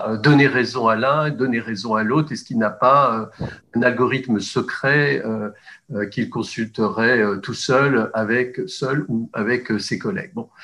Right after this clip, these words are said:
euh, ce, ce, ce mythe de pouvoir rentrer dans la tête d'un juge, euh, de pouvoir rentrer dans la tête d'une juridiction, indépendamment du fait que,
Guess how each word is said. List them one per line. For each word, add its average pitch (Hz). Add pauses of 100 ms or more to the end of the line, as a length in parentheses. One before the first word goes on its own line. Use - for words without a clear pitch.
(280)
euh, 104
ce, 131
ce, 135
ce 135
mythe 156
de 117
pouvoir 139
rentrer 151
dans 120
la 113
tête 143
d'un 127
juge, 110 (380)
euh, 107
de 113
pouvoir 123
rentrer 139
dans 131
la 113
tête 131
d'une 117
juridiction, 123
indépendamment 113
du 117
fait -
que, 117